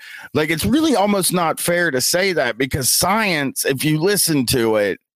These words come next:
it doesn't sound like any of the other albums we've done.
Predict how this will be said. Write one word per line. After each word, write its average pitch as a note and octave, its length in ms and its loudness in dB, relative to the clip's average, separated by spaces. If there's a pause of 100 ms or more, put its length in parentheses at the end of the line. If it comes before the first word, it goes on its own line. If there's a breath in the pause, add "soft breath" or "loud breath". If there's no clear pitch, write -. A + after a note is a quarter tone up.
(680)
it A3 160 0
doesn't C4 360 0
sound G3+ 440 0
like D3 240 0
any D#3+ 320 2
of C#3+ 120 0
the B2+ 160 2
other B2+ 340 0
albums A2+ 560 0
we've F#2 340 -2
done. G2 600 0